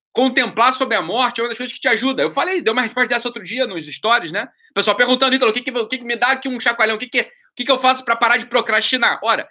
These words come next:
lembre-se que você vai morrer, né? A mo-, a lembrança da morte diária,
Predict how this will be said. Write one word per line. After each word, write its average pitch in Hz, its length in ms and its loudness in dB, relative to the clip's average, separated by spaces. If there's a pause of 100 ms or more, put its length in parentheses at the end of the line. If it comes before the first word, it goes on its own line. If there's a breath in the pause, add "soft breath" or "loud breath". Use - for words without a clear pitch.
lembre-se 208 360 -4
que 262 60 -12
você 277 200 -4
vai 208 140 0
morrer, 180 440 -4 (880)
né? 143 220 -14 (540)
A 160 100 2
mo-, 175 180 2
a 180 140 2
lembrança 196 560 0
da 147 100 -2
morte 160 560 -2
diária, 151 680 0